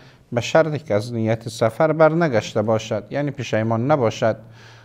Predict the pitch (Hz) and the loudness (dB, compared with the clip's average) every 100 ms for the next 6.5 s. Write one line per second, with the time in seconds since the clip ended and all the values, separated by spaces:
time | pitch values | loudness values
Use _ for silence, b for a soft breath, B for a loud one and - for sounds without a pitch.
0 | B 139 160 165 156 139 135 127 117 - | B 4 4 4 2 2 2 2 0 0
1 | 113 117 110 110 107 165 139 113 110 110 | -2 0 0 0 0 -2 0 2 0 0
2 | 120 139 120 107 110 - 104 117 107 131 | 0 0 2 -2 -2 -8 -8 -4 -2 -2
3 | 123 - - 107 127 120 98 135 185 165 | -2 -4 -4 0 0 0 4 6 6 2
4 | 160 156 151 147 127 113 120 110 113 110 | 2 2 2 0 -2 -2 0 2 2 2
5 | 110 110 147 139 107 113 110 135 185 175 | 2 2 0 -2 0 0 2 2 0 0
6 | 180 160 151 143 - | -2 0 0 0 -6